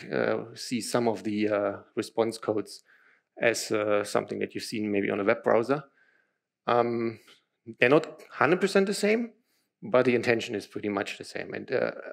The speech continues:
a lot of them are actually the same. Um, so in that code field that I mentioned earlier,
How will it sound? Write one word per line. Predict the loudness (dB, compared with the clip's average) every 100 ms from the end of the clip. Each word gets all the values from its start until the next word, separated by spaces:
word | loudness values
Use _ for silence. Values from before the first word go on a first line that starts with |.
| -2
a |
lot | 2 2
of | 2
them | -2
are | -2 -4
actually | -4 -8 -10 -14
the | -14
same. | -12 -12 -12 _ _ _ -20 -20 -20 _ -2
Um, | 0 2
so | 4 6
in |
that | 8 6
code | 8 6 6
field | 4 6
that | 6
I |
mentioned | 6 4 2 6
earlier, | 6 8 8 6